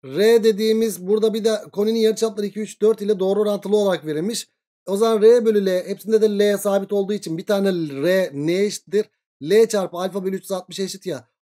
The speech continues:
O zaman buradaki açı ne kadar büyükse yarıçap da o kadar büyük değil midir? O zaman biz ne diyeceğiz? En büyük yarıçaplının merkez açısı A'dır. Yani bunun yarıçapı dört K olarak verilmiş.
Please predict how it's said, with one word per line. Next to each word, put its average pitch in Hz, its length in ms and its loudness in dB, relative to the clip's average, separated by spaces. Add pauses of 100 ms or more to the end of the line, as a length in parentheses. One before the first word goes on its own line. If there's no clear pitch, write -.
O 160 60 -6
zaman 175 300 -6
buradaki 196 360 -4 (100)
açı 196 300 -4
ne 226 80 0
kadar 180 380 -4
büyükse 202 460 -6
yarıçap 190 520 -2
da 214 60 0
o 196 60 -4
kadar 196 260 -2
büyük 185 220 -6
değil 214 120 0
midir? 175 260 -4 (240)
O 147 100 -10
zaman 170 340 -4 (320)
biz 147 120 -12
ne 202 160 -2
diyeceğiz? 226 360 -2 (140)
En 254 360 2
büyük 226 320 0
yarıçaplının 190 1000 -2
merkez 170 640 -2
açısı 233 540 -2 (340)
A'dır. 170 500 0 (360)
Yani 190 360 2
bunun 220 180 2
yarıçapı 220 600 2 (140)
dört 190 200 0
K 202 200 0
olarak 143 260 -2
verilmiş. 120 400 -12